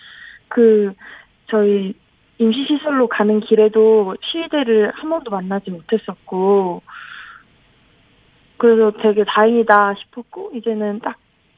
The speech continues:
임시시설 들어왔는데, 앞에 이제는 우한시, 뭐 "재외국민 여러분 환영합니다." 이런 팻말이 걸려 있었었는데, 이걸 보고 약간 눈물이 핑 돌았던 기억이 있습니다.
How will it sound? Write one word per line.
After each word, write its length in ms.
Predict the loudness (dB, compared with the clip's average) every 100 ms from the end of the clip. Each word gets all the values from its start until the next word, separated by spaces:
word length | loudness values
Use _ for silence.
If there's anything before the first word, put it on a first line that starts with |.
| -6
임시시설 500 | -6 -6 -8 0 0 0
들어왔는데, 840 | -2 -2 -4 -6 -2 0 0 -4 -16 -20 -20
앞에 380 | -12 -12 -4 -4
이제는 440 | -2 -6 -8 -10 -10
우한시, 800 | -6 -4 -4 -6 -2 -2 0 -4 -14 -20 -20 _ -12
뭐 80 | -2
"재외국민 640 | 2 2 2 -2 -2 -4 -4
여러분 400 | -2 -2 -2 -4
환영합니다." 600 | -2 0 2 2 2 2
이런 380 | 2 -2 -2 -6
팻말이 720 | -10 -6 -2 0 0 0 -2 -6 -18 -20 _
걸려 300 | 0 4 4
있었었는데, 880 | 2 -8 -12 -12 -12 -10 -10 -12 -12
이걸 520 | -10 -8 -10 -6 -6
보고 280 | -6 -8 -8
약간 440 | -8 -6 -6 -6 -12 -20 -20 -18 -8
눈물이 400 | -2 2 4 2
핑 280 | -2 -2 -2
돌았던 580 | -4 -6 -4 -4 -6 -8
기억이 380 | -8 -8 -8 -14
있습니다. 600 | -16 -14 -14 -14 -14